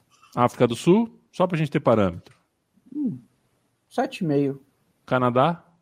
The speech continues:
Speaker 2: Hum, sete.
Speaker 1: Tá bom. Só, só pra gente ter um parâmetro. Você quer muito, então, conhecer o Japão, né?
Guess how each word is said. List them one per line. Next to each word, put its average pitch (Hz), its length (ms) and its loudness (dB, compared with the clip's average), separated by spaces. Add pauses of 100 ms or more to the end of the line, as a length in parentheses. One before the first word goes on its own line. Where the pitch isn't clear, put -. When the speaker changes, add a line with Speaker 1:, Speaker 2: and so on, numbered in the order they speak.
(1200)
Speaker 2:
Hum, 320 260 -6 (640)
sete. - 680 -4 (640)
Speaker 1:
Tá 120 120 -8
bom. 151 200 -16
Só, - 200 -8
só 202 160 -2
pra 196 140 0
gente 170 200 -2
ter 165 80 -6
um 147 60 -4
parâmetro. 127 380 -2
Você - 80 -8
quer 120 140 2
muito, 139 360 6
então, 98 260 0
conhecer 98 380 -2
o 98 60 4
Japão, 101 460 0
né? 120 220 0